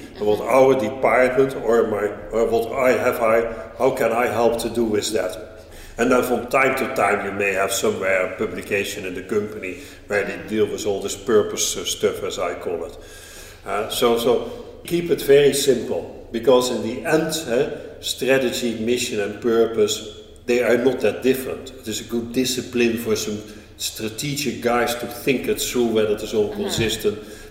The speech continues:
Speaker 1: but it is not a kind of people process for employees.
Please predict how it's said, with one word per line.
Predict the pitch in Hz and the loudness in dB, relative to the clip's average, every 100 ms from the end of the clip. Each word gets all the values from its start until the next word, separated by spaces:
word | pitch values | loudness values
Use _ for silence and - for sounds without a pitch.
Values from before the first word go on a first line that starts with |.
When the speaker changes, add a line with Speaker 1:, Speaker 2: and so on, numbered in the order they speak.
| - | -4
Speaker 1:
but | 107 | -2
it | 107 | -4
is | 101 | 0
not | 123 117 | 0 0
a | |
kind | 107 110 107 | -2 2 2
of | 110 - | 0 -6
people | 139 127 113 - - | -4 -2 0 -2 2
process | 113 110 - 104 - | 4 4 2 0 -2
for | 98 95 - 110 | -2 -4 -2 -2
employees. | 98 98 98 92 85 - - | -2 0 -2 -2 -2 -4 -6